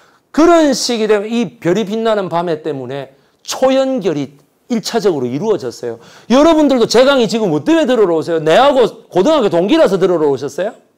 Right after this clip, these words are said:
입사 동기예요? 저하고 초등학교 동기인가요? 뭐 병원에서 같이 있었어요? 아니면 같은 배씨예요, 다? 그건 아니잖아요. 전혀 모르는데 유튜브라는 걸 가지고 연결이 돼서 오시는 거잖아요. 초연결이에요, 이게.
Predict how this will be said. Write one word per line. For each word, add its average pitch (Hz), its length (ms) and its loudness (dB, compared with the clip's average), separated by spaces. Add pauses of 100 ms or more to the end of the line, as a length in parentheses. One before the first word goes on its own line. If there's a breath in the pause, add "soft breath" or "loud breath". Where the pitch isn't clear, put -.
(240)
입사 285 280 2
동기예요? 185 640 2 (800)
저하고 254 280 4
초등학교 262 440 0
동기인가요? 180 720 0 (380 soft breath)
뭐 165 140 -2
병원에서 226 440 4
같이 214 260 0
있었어요? 180 540 0 (760)
아니면 208 240 2
같은 233 260 0
배씨예요, 214 500 2
다? 151 360 0 (320)
그건 269 240 2
아니잖아요. 165 800 0 (540 loud breath)
전혀 349 400 4
모르는데 254 500 2
유튜브라는 277 720 2
걸 220 120 4
가지고 208 460 0
연결이 262 440 2
돼서 175 240 0
오시는 139 320 -6
거잖아요. 135 280 -8
초연결이에요, 226 1000 -2
이게. 107 720 -10